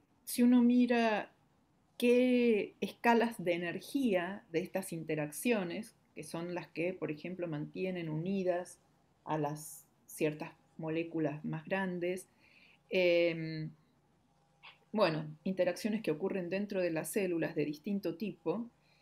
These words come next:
están entre uno y cien kilocalorías, no pensemos en,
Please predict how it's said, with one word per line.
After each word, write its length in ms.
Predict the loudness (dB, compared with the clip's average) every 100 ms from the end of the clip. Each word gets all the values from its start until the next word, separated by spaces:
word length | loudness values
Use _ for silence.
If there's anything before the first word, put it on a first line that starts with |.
| _ _ _
están 580 | -12 0 4 6 6 4 -4 _ _ _ -6
entre 340 | -4 0 2
uno 440 | 2 2 4 4 2
y 120 | -2
cien 500 | -2 2 4 4 2
kilocalorías, 1000 | 0 -2 -2 0 0 0 0 -2 -2 -10 _ _ _
no 200 | -2 0
pensemos 440 | -2 0 0 0 -2
en, 340 | -6 -6 -10